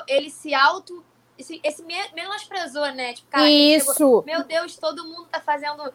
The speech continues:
Speaker 1: isso tudo por mim, e ele não
Speaker 2: E
Speaker 1: tava
Speaker 2: com
Speaker 1: se vendo
Speaker 2: é
Speaker 1: mais assim.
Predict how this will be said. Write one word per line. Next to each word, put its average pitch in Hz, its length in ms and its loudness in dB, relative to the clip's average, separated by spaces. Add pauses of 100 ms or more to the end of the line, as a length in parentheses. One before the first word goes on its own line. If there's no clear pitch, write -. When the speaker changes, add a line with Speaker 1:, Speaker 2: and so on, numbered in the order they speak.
(380)
Speaker 1:
isso 277 300 -12
tudo 320 240 -8
por 294 180 -4
mim, 311 240 -6
e 294 200 -4
ele 320 260 4
não 285 100 -2
Speaker 2:
E 302 80 4
Speaker 1:
tava 349 140 4
Speaker 2:
com 320 80 8
Speaker 1:
se 277 80 6
vendo 294 180 6
Speaker 2:
é 349 240 6
Speaker 1:
mais 403 220 0
assim. - 300 -20